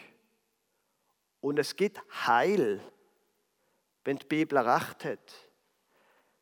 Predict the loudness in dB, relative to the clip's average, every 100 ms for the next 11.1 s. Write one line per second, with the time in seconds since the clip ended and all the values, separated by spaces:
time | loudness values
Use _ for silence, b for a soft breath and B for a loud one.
0 | _ _ -6 -2 0 -2 0 4 6 4
1 | -2 B B B B 8 10 10 8 8
2 | 8 10 8 6 10 10 10 6 0 4
3 | 2 10 10 12 12 12 10 8 8 6
4 | 2 4 6 8 10 10 8 4 -16 -20
5 | -20 2 6 6 4 4 8 8 6 0
6 | -4 0 2 2 -2 -10 -20 -20 -4 -4
7 | -4 4 8 8 8 4 4 2 2 -2
8 | -8 -2 2 2 0 -2 -2 0 -2 -10
9 | -20 _ _ _ _ _ _ _ _ -2
10 | -2 2 8 10 10 10 10 8 4 2
11 | -2